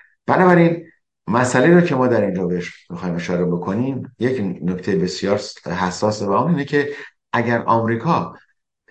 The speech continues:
تکیه خودش رو بر تولیدات، اه، چینی کمتر بکنه، آیا در داخل چین کمبود کار و بدهکاری برای دولت چین و،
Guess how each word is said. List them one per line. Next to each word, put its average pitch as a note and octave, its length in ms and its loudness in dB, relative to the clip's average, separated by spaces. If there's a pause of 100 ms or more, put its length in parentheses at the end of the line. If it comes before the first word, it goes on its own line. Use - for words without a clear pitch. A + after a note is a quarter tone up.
تکیه B2+ 420 0
خودش D#3+ 320 2
رو G2 100 -2
بر G2 220 0
تولیدات، G2 840 -2 (120)
اه، E2 500 -4
چینی G#2 260 -2
کمتر F#2 440 -4
بکنه، F2+ 560 -2 (920)
آیا C3+ 220 4
در A2 240 4
داخل F#2 500 -2
چین G#2 480 -6 (240)
کمبود F#2 460 0
کار G2+ 520 2 (240)
و - 240 -2 (320)
بدهکاری G2 600 0
برای G#2+ 280 4
دولت G2 400 0
چین G2 400 -6 (440)
و، G#2+ 440 0